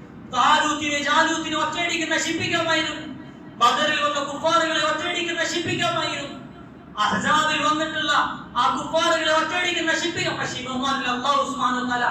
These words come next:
ഒരു ത്യാഗത്തിന്റെ പരിശ്രമം ഇതിന്റെ എല്ലാം പിന്നിൽ വെച്ചിട്ടുണ്ട്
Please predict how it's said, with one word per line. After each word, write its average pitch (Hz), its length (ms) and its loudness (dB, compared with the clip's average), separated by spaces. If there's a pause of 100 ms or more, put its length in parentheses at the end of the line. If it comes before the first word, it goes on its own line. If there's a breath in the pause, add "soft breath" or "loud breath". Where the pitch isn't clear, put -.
(600)
ഒരു 247 240 0
ത്യാഗത്തിന്റെ 254 600 -2
പരിശ്രമം 247 580 -6
ഇതിന്റെ 247 240 -8
എല്ലാം 247 400 -2
പിന്നിൽ 254 300 -4
വെച്ചിട്ടുണ്ട് 240 520 -4